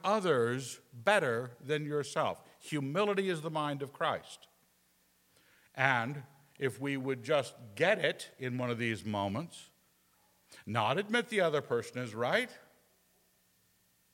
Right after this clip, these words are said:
Don't just say the other person is right. Don't have to believe something you don't believe.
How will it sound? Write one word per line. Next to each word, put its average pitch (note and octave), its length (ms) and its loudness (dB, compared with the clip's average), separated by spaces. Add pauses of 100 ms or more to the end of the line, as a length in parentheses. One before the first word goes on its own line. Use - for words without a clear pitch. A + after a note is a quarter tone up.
(760)
Don't A#3+ 140 -4
just - 180 -8
say C3+ 260 0
the A#2+ 160 -4
other A#2+ 180 0
person B2+ 340 -8
is A2 80 -12
right. D#3+ 240 -6
Don't F3 160 -4
have F3 160 -2
to - 80 -10
believe B2+ 380 -6
something B2 280 -6
you A2 120 -8
don't G#2+ 240 -6
believe. G2 520 -10